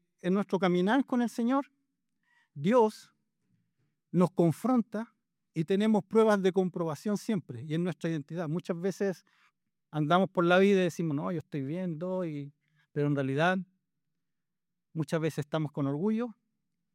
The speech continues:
creemos en nuestras propias capacidades, que lo podemos hacer mejor, creemos que por nuestra, nuestro estudio, por lo que, nuestro conocimiento de dónde venimos, nuestras familias,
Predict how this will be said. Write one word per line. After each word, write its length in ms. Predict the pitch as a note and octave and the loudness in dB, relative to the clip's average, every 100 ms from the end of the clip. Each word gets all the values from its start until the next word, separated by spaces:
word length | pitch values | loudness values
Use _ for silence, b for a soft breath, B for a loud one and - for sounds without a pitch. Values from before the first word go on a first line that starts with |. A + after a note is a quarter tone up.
| _ _ - | _ _ -6
creemos 440 | E3+ F#3 F3+ - | -2 -2 -4 -4
en 100 | F3 | -4
nuestras 280 | F3 - D#3 | -4 -4 -8
propias 360 | - F3+ F3 - | -2 -2 -2 -4
capacidades, 800 | F#3 E3+ - F#3 G#3 C#4 A3+ _ b b | -4 -2 -2 2 2 2 -4 _ b b
que 100 | F3 | -2
lo 120 | F3 | -2
podemos 360 | E3 F3+ F#3+ F3+ | 0 0 2 0
hacer 220 | D3+ G3 | 0 -2
mejor, 480 | F3+ D#3+ A3 C4+ - _ _ _ _ _ _ _ _ _ _ _ | -2 -2 -2 -2 -6 _ _ _ _ _ _ _ _ _ _ _
creemos 320 | F#3 G#3 G#3 E3 | 0 2 0 0
que 160 | G3+ | -2
por 180 | E3 F3+ | 0 0
nuestra, 680 | F#3+ G3 _ F#3+ F#3+ F#3+ F#3+ | 0 -2 _ 0 2 2 2
nuestro 320 | F#3 F3 G3 | 0 -2 -2
estudio, 540 | F3 _ A3+ B3 B3+ A#3 | -2 _ -2 0 0 0
por 160 | G3 | 2
lo 120 | F#3+ | 0
que, 460 | E3+ F#3+ F#3 F#3 F#3 F3+ | 0 0 2 2 2 0
nuestro 260 | F3+ G3+ | -2 -2
conocimiento 720 | F#3+ F#3+ - G3+ A#3 C4 A#3 | -2 -2 -2 -2 0 0 2
de 80 | G#3+ | 0
dónde 260 | G3+ G#3 F3 | 2 0 0
venimos, 520 | F#3 A3+ C#4+ C#4 C#4 | 0 0 2 2 0
nuestras 280 | G#3 - F3+ | -2 -4 -2
familias, 640 | G3 G#3+ D4 D4+ D4+ | 0 2 2 2 -2